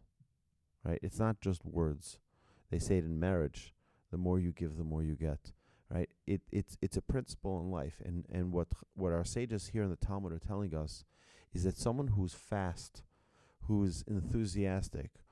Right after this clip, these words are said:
who has zeal, who has alacrity, who doesn't waste time and runs to do a mitzvah, more mitzvahs come their way. You have more opportunities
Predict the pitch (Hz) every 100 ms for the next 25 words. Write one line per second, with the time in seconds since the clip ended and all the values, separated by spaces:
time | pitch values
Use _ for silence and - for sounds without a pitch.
0 | - 113 101 113 107 87 85 107 101 76
1 | 69 _ _ - 104 104 98 92 95 110
2 | - 98 76 82 101 131 123 85 117 -
3 | - 110 104 73 71 - - - 101 98
4 | 117 131 117 92 107 92 92 - 131 160
5 | - - _ _ _ _ _ _ 107 113
6 | 120 117 113 - 87 - 87 82 67 -
7 | - - _ _ _ _ - 107 117 113
8 | 101 110 120 110 104 95 - 104 92 -
9 | - -